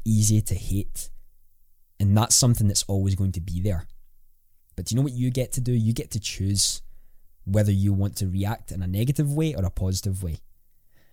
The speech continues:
You can't control a lot of what happens in your life. No one can. It's impossible. But what you can do is you can choose to react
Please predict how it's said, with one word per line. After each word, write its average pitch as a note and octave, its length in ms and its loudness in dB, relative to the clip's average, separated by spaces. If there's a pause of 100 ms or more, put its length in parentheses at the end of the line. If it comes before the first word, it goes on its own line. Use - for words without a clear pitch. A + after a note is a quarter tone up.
(160)
You D3+ 200 6
can't F#3+ 280 -2
control A#2+ 480 2
a F#2+ 40 -2
lot G2 220 0
of G2 120 -2
what - 140 -6
happens F#2+ 300 -4
in G2+ 80 2
your G2+ 120 2
life. F2 360 -4 (520)
No D#3 100 6
one D3+ 120 6
can. - 240 0 (220)
It's - 280 0
impossible. A2+ 580 -2 (580)
But G#2 60 -4
what A2+ 120 0
you A2 100 2
can D3+ 380 2
do B2+ 100 4
is G#2 200 2
you A#2+ 60 0
can D3+ 120 2
choose B2 340 0
to A#2 100 -4
react G2+ 640 -2